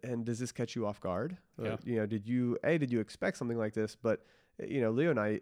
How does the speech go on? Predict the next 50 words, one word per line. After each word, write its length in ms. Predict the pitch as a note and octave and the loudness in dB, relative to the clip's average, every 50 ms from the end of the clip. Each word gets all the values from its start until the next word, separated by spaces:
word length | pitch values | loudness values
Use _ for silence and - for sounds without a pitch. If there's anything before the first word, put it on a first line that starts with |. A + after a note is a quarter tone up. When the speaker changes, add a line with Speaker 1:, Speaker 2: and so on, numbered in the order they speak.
| - | -4
Speaker 1:
we're 240 | - A#2+ B2 D#3 - | -6 -2 -2 -2 -2
always 500 | - - E2+ A#2+ D#3 E3+ D#3 B2+ A#2 - | -2 -4 -2 0 0 2 2 2 2 0
talking 320 | - - E2 G#2 - A2+ A2 | -2 -8 -8 -8 -6 -6 -6
about 240 | G2+ G2+ F2 D2+ G#2 | -4 -2 -2 -2 -2
being 340 | A2+ A2 G#2 G2+ G2+ G2 F#2 | -2 -2 -2 -2 -4 -6 -6
ready 340 | G2 E2 B2 C3+ C#3+ C3 A2+ | -6 -6 -4 -4 -2 -4 -4
for 160 | - - G#2+ | -4 -6 -10
something 460 | - - F#2+ F#2+ - - F#2 F#2+ F#2+ - - _ - | -8 -8 -8 -8 -8 -10 -12 -12 -12 -14 -16 _ -8
like 360 | G#2 G#2+ G2+ F2 D#2 - - | -6 -4 -4 -4 -4 -6 -8
this 340 | G#2 F#2+ F#2 D#2 - G#2 - | -8 -6 -6 -6 -6 -4 -4
or 160 | A#2 A2 G#2+ | -2 0 0
Speaker 2:
Mm-hmm. 140 | - - G2+ | -2 -2 -4
Speaker 1:
ready 280 | A#2 B2+ C3+ D3 D3+ C#3 | -8 -6 -4 -4 -4 -4
for 200 | - - G2+ G#2+ | -4 -4 -8 -6
some 280 | - - A2 G2+ G#2 | -6 -6 -6 -6 -6
kind 260 | G2+ - G#2 G2 F#2+ F#2+ | -6 -8 -8 -8 -8 -10
of 80 | F#2 - | -10 -10
downturn, 480 | F2+ F2 F2+ F#2 - - - F#2 F#2+ - - | -8 -8 -6 -8 -8 -8 -8 -8 -10 -10 -8
always 340 | - - C3 C#3 C#3+ C3+ - | -6 -4 -4 -2 -4 -4 -6
talking 160 | - A2+ A2 | -8 -10 -8
about 160 | G#2 G2 - - | -6 -6 -6 -6
margin. 500 | G2+ G2 A2 C3+ D3 B2 A2 F#2+ G2 G2+ - - - - - _ _ _ _ | -6 -4 -4 -4 -4 -2 -4 -4 -4 -6 -10 -16 -20 -20 -20 _ _ _ _
So, 500 | - - - B2+ B2 A#2+ A#2 A2+ G#2+ - - | -10 -2 0 2 4 4 2 0 -2 -6 -10
so 180 | - - A2 A2 | -10 -6 -6 -4
do 100 | G#2+ A2+ | -2 0
you 140 | A#2+ C3 C3 | -2 -2 -2
feel 180 | - C3+ C3 | -2 -4 -2
ready 320 | A#2 A2+ A#2 D#3 G#3 A3+ - | 0 0 0 0 -2 -4 -4
or 60 | A2+ | -4
do 80 | A2+ A2 | -4 -2
you 40 | G#2 | -2
feel 160 | - A2+ G#2+ | -2 -4 -4
caught 280 | - - - A2+ A#2 | -4 -4 -4 -2 -2
off 220 | A2 G2+ G#2 - _ | 0 -2 -4 -6 _
guard 260 | - G#2+ G#2+ G#2+ G#2 | -4 -2 -2 -2 -2
completely? 520 | - G2+ F#2+ - - B2 - A1+ - - - | -4 -8 -8 -6 -6 -6 -4 -6 -8 -10 -8
Are 80 | - G#2+ | -6 -2
you 140 | A2 A#2+ C3+ | -2 0 -2
Speaker 2:
Mm-hmm. 100 | G2+ G#2+ | -2 -4
Speaker 1:
scared? 460 | G#2+ G#2+ G#2 A2+ C3 A#2+ - - - - _ - - _ _ - | -6 -4 -2 -2 -2 -2 -4 -8 -14 -20 _ -20 -20 _ _ -4
Uh, 200 | A2 A2 G#2+ G2+ | -2 0 0 2
there 260 | G#2+ C3 C#3 D3 D3 | 2 4 6 6 6
is 160 | C#3 A#2+ B2 | 6 4 4
a, 280 | B2 A#2 A2+ A2 A2 F2+ | 4 4 4 4 2 2
there's 240 | - B2+ B2+ A2+ | 0 0 0 0
a 60 | A2+ G#2+ | -2 -4
fear 320 | - - C#3 C#3 C#3 C3+ | -6 -4 -2 0 0 0
that 120 | A#2+ - | 0 -2
comes 280 | - C3 A#2+ A#2+ A#2 - | -2 -2 -2 -2 -4 -4
from 360 | - A#2+ A2+ A2 G#2+ G#2 G2+ | -4 -2 0 0 0 -2 -4